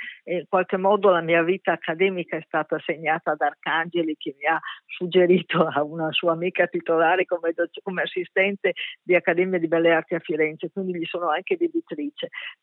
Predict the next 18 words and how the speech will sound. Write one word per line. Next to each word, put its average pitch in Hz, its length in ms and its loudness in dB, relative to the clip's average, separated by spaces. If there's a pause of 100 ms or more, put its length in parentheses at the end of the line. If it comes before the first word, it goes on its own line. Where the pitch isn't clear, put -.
Però 254 400 4 (380)
a - 160 -4
Morandi 247 480 0
questa 208 280 -2
lettura 202 400 0
non 190 220 -4
era 202 200 2
piaciuta 220 720 -2
e, - 240 2
e 196 60 0
forse 233 640 4 (280)
oggi 226 320 2
mi 190 140 -4
sento 202 320 -4
di 190 140 -4
dire 220 220 4
anch'io 233 360 0
che 170 200 -4